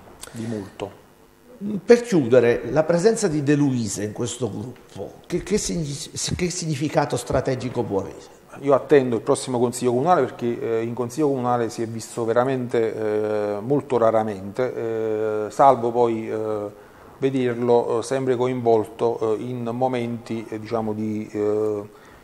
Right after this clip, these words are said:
Speaker 1: di, di frizione. Ricordo,
Speaker 2: Non aveva fatto parte di
Speaker 1: ricordo,
Speaker 2: quel gruppo con
Speaker 1: sì,
Speaker 2: Pasquale
Speaker 1: ricordo,
Speaker 2: Balestrini,
Speaker 1: ricordo
Speaker 2: l'ex
Speaker 1: infatti
Speaker 2: Cuolo?
Speaker 1: la nota, la nota, la nota ai quattro in cui, eh, appunto c'era, eh, anche la sua presenza, e prendo atto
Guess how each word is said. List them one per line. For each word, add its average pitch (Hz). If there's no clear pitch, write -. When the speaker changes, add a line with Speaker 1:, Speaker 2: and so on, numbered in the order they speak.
Speaker 1:
di, 120
di 117
frizione. 117
Ricordo, 110
Speaker 2:
Non 254
aveva 233
fatto 156
parte 127
di 123
Speaker 1:
ricordo, 120
Speaker 2:
quel 120
gruppo 151
con 135
Speaker 1:
sì, 127
Speaker 2:
Pasquale 131
Speaker 1:
ricordo, 127
Speaker 2:
Balestrini, 131
Speaker 1:
ricordo 127
Speaker 2:
l'ex 127
Speaker 1:
infatti 135
Speaker 2:
Cuolo? 123
Speaker 1:
la 120
nota, 139
la 120
nota, 123
la 113
nota 120
ai 123
quattro 139
in 104
cui, 113
eh, 107
appunto 113
c'era, 110
eh, 107
anche 107
la 113
sua 156
presenza, 107
e 127
prendo 131
atto 110